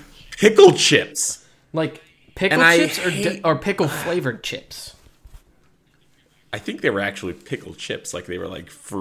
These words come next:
Speaker 1: like, freeze-dried pickles. That shit was garbage. Pickles are fucking terrible.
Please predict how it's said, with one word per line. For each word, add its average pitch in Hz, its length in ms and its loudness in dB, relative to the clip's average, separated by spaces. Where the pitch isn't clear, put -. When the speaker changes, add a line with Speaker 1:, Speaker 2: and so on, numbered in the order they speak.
Speaker 1:
like, 90 160 -8
freeze-dried 101 920 -6
pickles. - 520 -14
That - 80 -20
shit - 160 -14
was 80 140 -18
garbage. 87 680 -10
Pickles 143 280 0
are 110 40 -4
fucking 110 320 -4
terrible. 95 500 -4